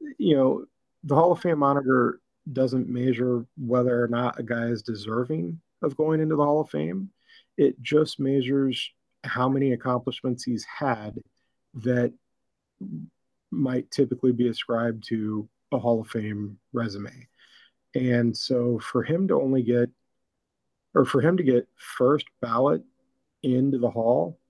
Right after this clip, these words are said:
with a monitor score of ninety-two, I mean,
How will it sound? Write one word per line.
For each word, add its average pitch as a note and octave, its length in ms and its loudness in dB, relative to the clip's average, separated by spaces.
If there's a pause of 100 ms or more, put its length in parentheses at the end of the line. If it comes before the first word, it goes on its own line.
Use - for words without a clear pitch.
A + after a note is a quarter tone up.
(480)
with A#2+ 160 0
a A#2 40 2
monitor B2+ 500 0
score C#3+ 400 2
of A2 100 -2
ninety-two, A#2+ 840 -2 (1500)
I - 20 -6
mean, B2+ 480 2